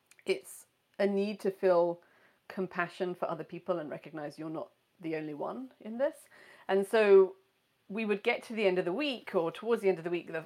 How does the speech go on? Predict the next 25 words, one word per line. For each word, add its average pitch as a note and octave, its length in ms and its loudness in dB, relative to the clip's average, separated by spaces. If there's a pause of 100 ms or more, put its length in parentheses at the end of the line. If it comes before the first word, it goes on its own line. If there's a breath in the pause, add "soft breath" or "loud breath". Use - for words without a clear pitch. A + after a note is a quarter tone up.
the E3+ 120 -8
first E3+ 240 -4
week A3+ 160 -8
or F#3 60 -2
two, E3 180 -6 (320 loud breath)
and A#3+ 100 -2
I A3+ 60 -2
just A3 140 -12
thought, - 200 -10 (560)
"This B3 180 -6
is G4 160 4
silly. G#3+ 240 0
Why D#3 320 0
are D4+ 60 2
we A#3+ 140 -4
working G3+ 420 2
on E3 180 -4
Fridays E3 540 -2
for F3+ 80 -8
the D#3 140 -6
sake D#3+ 240 -6
of D#3 100 -10
working D3 320 -8
on C3 80 -14
Fridays? - 360 -10